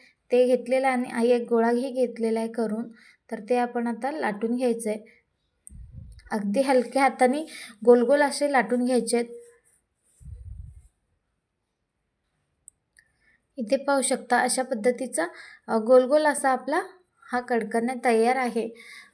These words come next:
त्याला आपण तळून घ्यायचं आहे. त्याआधी आपण एक तीन ते चार कडकन्या, अ, मी बनवून घेते. तुम्ही नंतर अशा पद्धतीच्या कडकन्या तुम्ही, अ, बनवू शकता,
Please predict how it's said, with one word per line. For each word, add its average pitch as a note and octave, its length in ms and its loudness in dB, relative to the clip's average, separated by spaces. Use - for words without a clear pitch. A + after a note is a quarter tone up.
त्याला B3 240 2
आपण C4+ 340 -6
तळून B3+ 320 6
घ्यायचं C4 380 -2
आहे. - 380 -6
त्याआधी B3+ 380 4
आपण C4+ 380 -4
एक - 320 -6
तीन D4+ 240 -4
ते D#4+ 140 -4
चार C#4+ 360 0
कडकन्या, A#3+ 540 -2
अ, A3+ 100 0
मी A#3+ 180 2
बनवून B3 420 2
घेते. C4 640 0
तुम्ही C4+ 180 -4
नंतर C#4 500 -4
अशा A3+ 200 -6
पद्धतीच्या B3+ 580 -4
कडकन्या A#3+ 400 0
तुम्ही, C4 360 -6
अ, - 80 -10
बनवू A3+ 380 -2
शकता, C4+ 400 -4